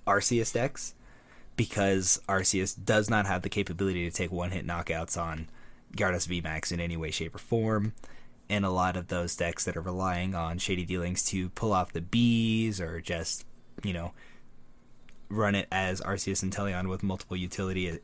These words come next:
in any fashion just gets immediately shut down. So because the field is so heavily Arceus, this might be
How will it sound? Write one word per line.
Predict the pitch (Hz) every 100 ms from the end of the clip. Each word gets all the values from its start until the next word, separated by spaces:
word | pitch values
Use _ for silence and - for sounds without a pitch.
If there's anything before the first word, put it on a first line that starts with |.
| -
in | 92 -
any | 107 98
fashion | - 92 - 135 139 - - - - - - - -
just | 135 131
gets | 135
immediately | 120 113 101 82 92
shut | 90 -
down. | 87 85 85
So | - 92 90 - - - - - -
because | 117 - 120 123
the | 117
field | - 107 101 104
is | 98
so | 98
heavily | 85 90 92 92 -
Arceus, | 90 - 113 123 -
this | 98 98 101
might | 87 -
be | 98 87